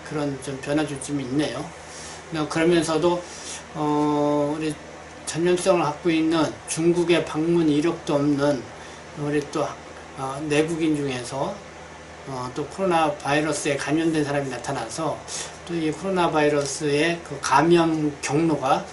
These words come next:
어떻게 되는지 또, 어, 새로운 또, 어, 그런, 어, 방법을 또 찾아야 되는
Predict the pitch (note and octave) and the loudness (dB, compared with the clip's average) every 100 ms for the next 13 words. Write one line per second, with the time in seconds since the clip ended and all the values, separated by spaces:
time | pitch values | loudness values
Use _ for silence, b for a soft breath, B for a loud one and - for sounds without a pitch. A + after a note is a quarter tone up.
0 | - C#3+ C#3+ F3 D#3+ D3 C#3 B2+ B2+ A#2+ | -8 -4 -2 0 2 2 0 -4 -4 -6
1 | - - D#3 C#3+ C3+ - B B - - | -8 -8 -4 -4 -6 -12 B B -14 -10
2 | C3 B2 - G3+ D#3+ B2+ - - - - | -8 -6 2 4 4 2 -6 -16 -18 -18
3 | - - D3 C#3 - - - - - - | -18 -10 -8 -8 -14 -18 -18 -18 -18 -14
4 | B2+ A#2+ A#2 A#2 A#2 - - D3 D3 C3+ | -12 -12 -10 -12 -12 -14 -10 -4 -2 -2
5 | B2 A#2+ - - - - - - - B2+ | -6 -12 -16 -16 -16 -16 -16 -16 -12 -12
6 | A#2+ - - - D3 D#3 D3+ D3 D3 - | -12 -14 -16 -10 -4 2 2 0 -2 -2
7 | F#3 G3 F3+ D#3+ C3+ C3 G3 | 2 6 6 4 0 -2 -4